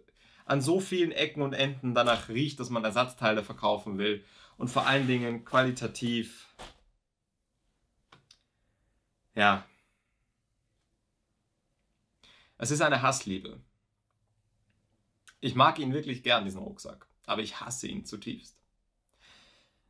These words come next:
Schreibt mir gerne in die Kommentare, ob ihr auch ein Peak Light habt und wie ihr ihn findet. Und, äh, ich weiß, dass jetzt ganz viele Autobox-Fanboys kommen werden und sagen werden, "Das ist der beste Rucksack der Welt und, äh, ich habe einfach keine Ahnung und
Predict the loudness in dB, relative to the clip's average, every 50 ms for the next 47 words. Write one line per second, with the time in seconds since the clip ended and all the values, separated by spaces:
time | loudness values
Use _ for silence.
0 | _ _ _ _ _ _ _ _ _ _ 2 4 4 4 4 4 2 2 2 2
1 | 0 -2 0 -2 -2 2 4 4 4 4 2 2 2 4 4 4 4 2 0 -2
2 | -2 -2 -2 -2 2 2 2 2 2 2 0 -2 -2 -2 -4 -4 -4 -4 -2 -2
3 | 0 0 0 0 -2 -2 -2 0 0 -2 -2 -4 -8 -14 -12 -6 -2 0 0 2
4 | 2 2 2 0 -2 -4 -4 -4 -2 0 0 2 0 0 0 2 4 4 4 4
5 | 2 -2 -4 -6 -6 -8 -8 -4 -4 -4 -4 -2 -4 -4 -2 -2 0 0 0 0
6 | 0 -2 -4 -4 -6 -6 -4 -2 -2 -2 0 -2 -2 0 0 -2 -2 -6 -8 -6
7 | -4 -2 -2 0 2 2 2 2 2 2 0 0 2 2 2 2 2 2 2 2
8 | 2 2 0 -2 -4 -8 _ _ _ _ _ _ _ _ 2 4 4 4 2 0
9 | 0 0 0 -2 -4 -4 -4 -4 -4 -2 -2 -2 -2 0 -2 -2 0 0 0 0
10 | 2 0 0 0 -2 -4 -6 -8 -6 -2 -2 0 0 0 -2 -2 -4 -4 -6 -8
11 | -10 -14 -14 -8 -6 -4 -2 -2 -2 -4 -4 -4 -4 -4 -6 -6 -4 -2 0 0
12 | 0 0 0 0 0 2 2 0 0 0 -2 -2 -4 -4 -8 -12